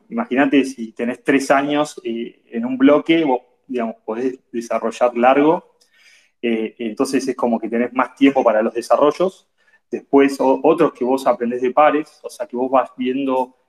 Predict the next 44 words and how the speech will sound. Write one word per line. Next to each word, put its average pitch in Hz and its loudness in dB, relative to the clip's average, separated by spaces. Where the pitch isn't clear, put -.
en, 113 -6
en, 117 -8
en, 110 -16
en 117 -8
bloques, 139 2
vas 123 2
viendo 123 0
a 123 6
alguien 120 -2
más 123 0
grande 151 2
y 117 -2
ves 120 -4
cómo 120 -4
va 120 4
aprendiendo, 147 -2
entonces 123 -10
vos 135 -6
ya 120 0
vas, 120 0
eh, 110 -8
digamos, 113 -4
previendo 127 2
o, 113 -18
o 117 -6
tratando 120 -2
de 110 -2
ver, 117 -2
viste, 117 -12
qué, 120 -4
qué 135 -2
va 127 6
a 120 -2
pasar 123 2
más 127 -2
adelante, 139 2
vas 120 2
preparando 120 -4
un 117 -8
poquito 117 -10
tu 117 -12
aprendizaje. 135 -2
Después, 156 0
eh, 120 -2